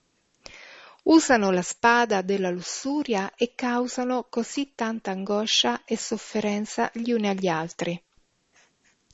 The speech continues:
Perciò i vostri intelletti dovrebbero rimuginare tutte queste cose.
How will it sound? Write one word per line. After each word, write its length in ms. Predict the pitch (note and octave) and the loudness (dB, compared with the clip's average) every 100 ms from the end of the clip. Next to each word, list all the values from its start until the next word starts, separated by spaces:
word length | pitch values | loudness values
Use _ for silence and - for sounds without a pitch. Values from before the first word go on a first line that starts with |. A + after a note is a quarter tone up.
| _ - _ _ _ _ - - _ _ | _ -20 _ _ _ _ -20 -20 _ _
Perciò 540 | D#4+ - - G3 E3 - | 4 6 2 4 2 2
i 120 | A3 | 2
vostri 520 | A#3 C4 - G#3+ F#3+ | 4 4 2 -2 -2
intelletti 840 | F#3 - G3 F#3+ E3+ - - A3+ A#3+ | -4 -2 0 0 -2 -6 -4 -4 4
dovrebbero 600 | B3 C4 C#4 A#3 A3 G#3 | 6 8 6 6 4 2
rimuginare 920 | G3+ A3+ A#3+ - B3 G3 F#3+ G#3 A3+ _ | 0 -2 -2 -2 -2 -2 0 -2 -4 _
tutte 360 | C#4 B3+ - F#3+ | -8 -6 -4 -2
queste 400 | F#3+ F#3 - F#3 | -2 -4 -6 -2
cose. 540 | A3 F#3 F3+ - F3 | 0 0 -2 -6 -8